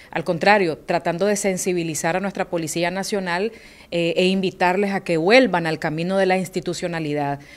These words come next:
que vuelvan a cumplir sus funciones, como lo dice la Ley ocho siete dos de protección social. Eso fue todo lo que, lo, lo que está relacionado al video. Entonces, cuando hay ciudadanos que no tienen argumento,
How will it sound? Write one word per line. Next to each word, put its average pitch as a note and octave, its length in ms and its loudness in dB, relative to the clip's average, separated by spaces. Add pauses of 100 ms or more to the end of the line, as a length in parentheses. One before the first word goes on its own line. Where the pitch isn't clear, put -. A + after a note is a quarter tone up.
(100)
que F#3 100 2
vuelvan F3+ 520 6
a D#3 180 -2
cumplir G3+ 420 0
sus G#3+ 160 -4
funciones, G3+ 460 -2
como F3+ 200 -4
lo D#3 120 -2
dice G3 320 0 (240)
la F3 80 2
Ley F3 240 4
ocho G3 260 0
siete F#3+ 300 0
dos F3 160 2
de G3 80 -4
protección E3 560 -4
social. C#3+ 560 -4
Eso B3 160 -8
fue D4 160 -6
todo C#4+ 380 4 (420)
lo F#3+ 180 2
que, F#3+ 120 -2
lo, F#3 200 0
lo F3 160 -2
que E3+ 80 -2
está G#3 140 2
relacionado F#3+ 680 0 (180)
al F#3 140 2
video. B3 280 6
Entonces, A#3+ 260 0
cuando G3+ 460 2
hay A3 140 2
ciudadanos A#3 680 2
que F#3 220 0
no F#3+ 240 -4
tienen A3 260 0
argumento, F#3+ 840 0